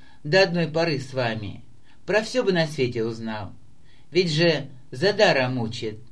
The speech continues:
На, бери, пользуйся". "Так всего же никогда и не узнаешь, Пахом Степаныч", сочувственно заметила Анюта. "Всего не узнаешь, Анна Федоровна, это верно. Но природу должен знать каждый человек,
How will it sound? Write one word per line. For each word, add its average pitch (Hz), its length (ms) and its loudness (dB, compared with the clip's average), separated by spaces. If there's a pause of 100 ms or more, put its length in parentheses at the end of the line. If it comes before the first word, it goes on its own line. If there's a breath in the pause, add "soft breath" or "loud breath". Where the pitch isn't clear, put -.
На, 190 280 4
бери, 135 380 -2
пользуйся". 120 880 -2 (960 soft breath)
"Так 175 140 2
всего 202 300 6
же 190 100 2
никогда 185 320 2
и 180 80 4
не 180 120 0
узнаешь, 151 480 0
Пахом 127 300 -4
Степаныч", 160 680 -2 (300 loud breath)
сочувственно 139 640 -2
заметила 123 440 -4
Анюта. 110 540 -4 (1080 loud breath)
"Всего 262 280 2
не 262 140 8
узнаешь, 175 500 2
Анна 147 240 0
Федоровна, 113 560 -2
это 151 320 0
верно. 107 640 -2 (380 loud breath)
Но 147 280 4
природу 165 520 2
должен 143 340 0
знать 151 360 -2
каждый 147 340 2
человек, 135 640 0